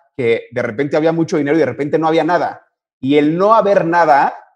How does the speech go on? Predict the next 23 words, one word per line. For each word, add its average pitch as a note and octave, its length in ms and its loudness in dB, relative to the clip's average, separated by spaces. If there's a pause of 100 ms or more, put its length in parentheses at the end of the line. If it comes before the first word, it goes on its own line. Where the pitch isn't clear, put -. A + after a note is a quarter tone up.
(280)
es D3+ 300 -6
igual D#3 500 2
a C#3+ 420 2 (100)
se - 120 -12
destruye C#3+ 460 -2
la A#2 100 -2
familia. A2 400 -8
O - 220 -20
sea, C3+ 240 -2
inconscientemente F3+ 880 -2
el F#3 100 -2
proceso D#3 480 -6
que C#3 80 -8
yo C3+ 160 -6
tengo D3 360 -2
es, B2+ 200 -8 (300)
cuando D3+ 280 2
falta G#3 300 2
dinero, E3 480 4 (440)
se D3 100 -2
destruye D#3 340 0
la C#3 120 0
familia. A#2 440 -8